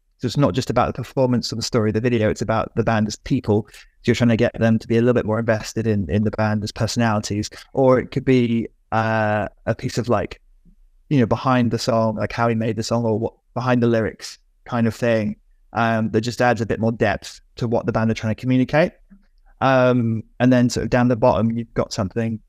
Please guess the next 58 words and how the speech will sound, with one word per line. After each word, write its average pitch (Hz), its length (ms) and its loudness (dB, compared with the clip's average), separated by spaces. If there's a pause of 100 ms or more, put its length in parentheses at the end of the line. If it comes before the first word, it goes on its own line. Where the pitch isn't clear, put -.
(100)
So 127 240 2
I 131 80 4
do 135 200 2
that 113 180 0
would 120 120 0
move 123 180 0
them 117 280 -2
from 113 200 -8
the 113 100 -2
top - 260 -4
into 110 160 -4
the 117 80 0
middle 107 260 2
where 104 80 -2
they're 107 100 2
like, 107 160 -2
"Okay, 123 300 2
I 117 120 0
like 127 180 2
this 113 160 -6
song. 107 340 -8
I 120 80 0
know 123 120 4
a 123 40 6
little 120 100 4
bit 110 120 0
more 110 120 -2
about 120 300 -4
it. 117 60 -2
I - 60 -4
know 113 140 -2
a - 20 -2
little 117 160 -6
bit 117 120 -4
more 113 140 -4
about 101 180 -2
the 107 80 -4
band." 135 460 0 (500)
Um, 123 460 0 (840)
and 139 140 2
then 143 140 4
you 139 120 0
kind 135 180 0
of 123 80 -2
wanna 123 180 0
go, 127 160 2
"Okay, 120 300 -4
well, 117 300 -4 (800)
you 127 180 -2
like, 120 460 2 (180)
we 131 140 0
know 127 140 4
you 127 140 4
like 117 200 0
this 131 140 0
song. 110 320 0
Have 120 180 0
you, 120 220 0